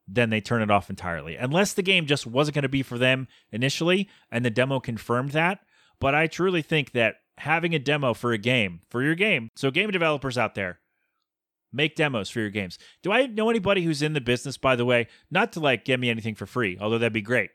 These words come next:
I can stream it on Twitch and we can promote it on the show. But that, <laughs> we don't need to do that. If you want, that's great. But if you make games, I have a question. How difficult is it to release a demo? 'Cause, like, you have the game, you're making the game, right?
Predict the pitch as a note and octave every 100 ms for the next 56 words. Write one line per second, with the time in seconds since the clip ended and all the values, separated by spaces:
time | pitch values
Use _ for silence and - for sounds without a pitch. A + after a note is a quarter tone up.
0 | - G#2+ A2 G2+ - C#3 C#3+ A#2+ G#2+ G#2
1 | C#3 B2+ A2 G#2 A2+ G#2+ - C3 A#2+ G#2+
2 | G2 D3+ A2 - C#3+ C3 _ _ _ _
3 | _ _ C3 C3+ G#2+ F2+ - - _ _
4 | _ _ - D#3+ G#3 F#3+ F3+ D#3 C#3 A2+
5 | F2 A2 A#2+ A3 C4+ G3+ E3+ - G3+ -
6 | G3 F3+ - - - - _ _ _ _
7 | _ D#3 D#3 G#3+ A#3+ A#3+ G3+ C#3+ G2+ -
8 | - _ _ _ _ - C3+ D#3+ D#3+ -
9 | D3+ - - D2+ _ _ _ _ _ _
10 | _ - F#3+ A3+ B3+ G3 G3 F#3+ F#3 F3
11 | E3+ - E3+ C3+ B2+ - - B2+ B2+ B2+
12 | A#2+ A#2 G#2 G2 D#2+ - - C#3+ D#3+ -
13 | F#3+ A#3 B3+ F#3 D3+ E3 C#3 C3 D3+ F#3+
14 | D#3+ B2 C3+ A#2 F#2+ A#2+